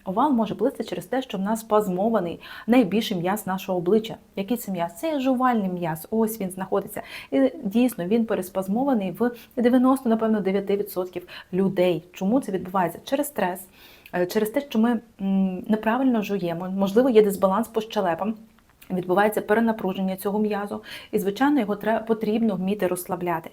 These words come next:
і працювати з ним. Тоді в комплексі, коли ми пропрацюємо цей жувальний м'яз, ви можете досягти реально крутих змін. Ви можете прямо зараз протестувати, в якому у вас стані знаходиться жувальний м'яз. Це зробити досить просто.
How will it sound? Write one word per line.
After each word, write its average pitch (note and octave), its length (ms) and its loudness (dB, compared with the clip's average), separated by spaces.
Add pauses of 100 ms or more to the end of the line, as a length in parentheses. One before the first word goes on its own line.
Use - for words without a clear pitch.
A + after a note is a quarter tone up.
(220)
і A#3+ 60 2
працювати G3+ 680 0
з F3 60 -4
ним. - 180 -6 (180)
Тоді G#3+ 200 2
в G#3 100 -4
комплексі, A#3 440 2
коли G3 180 0
ми A3 80 6
пропрацюємо G#3 720 0
цей F#3 180 -6
жувальний F3+ 380 -6
м'яз, G#3+ 320 -2 (260)
ви G#3+ 120 6
можете G3 580 2 (340)
досягти G#3 500 4
реально G#3 320 0
крутих F#3 380 -2
змін. F#3 280 -4 (200)
Ви A3 80 6
можете A3+ 220 6
прямо D4+ 320 2
зараз A3+ 320 2
протестувати, B3+ 600 2
в F#3 40 -2
якому G3 460 2
у F3 80 -6
вас F#3+ 340 2
стані C#4+ 360 2
знаходиться G#3+ 520 -2
жувальний G3+ 380 0
м'яз. G#3 220 0
Це - 120 -10
зробити D4+ 340 -4
досить B3+ 320 -4
просто. G#3+ 340 -2